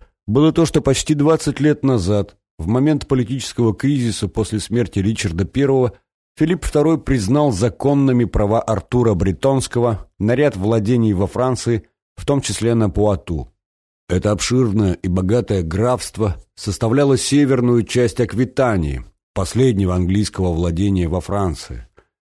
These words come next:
Признанные двадцать лет назад права Артура Бретонского, убитого два года спустя в тысяча двести втором году,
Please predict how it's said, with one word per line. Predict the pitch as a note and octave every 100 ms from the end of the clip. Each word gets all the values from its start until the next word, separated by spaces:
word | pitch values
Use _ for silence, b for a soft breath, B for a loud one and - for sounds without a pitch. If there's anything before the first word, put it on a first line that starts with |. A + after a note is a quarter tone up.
| _ _ _ _
Признанные | B2+ D3+ A#2+ B2 A2 G#2+ F#2+
двадцать | G#2+ B2+ - G#2+ G2+
лет | A#2 A2
назад | G#2 F2+ A2+ D#2+
права | G2 F#2+ A2 A2
Артура | G#2 F#2 A2+ A#2 G2
Бретонского, | F#2+ E2+ B2 B2 G#2+ - F2
убитого | D#2+ F#2+ E2+ A2 F#2 F2+
два | E2+ G2
года | F2+ F#2 F2
спустя | - F#2 - F#2+
в | E2
тысяча | - F2 -
двести | D#2+ F2 D#2+ F2
втором | - F2+ F2 E2
году, | D#2 F#2 B2+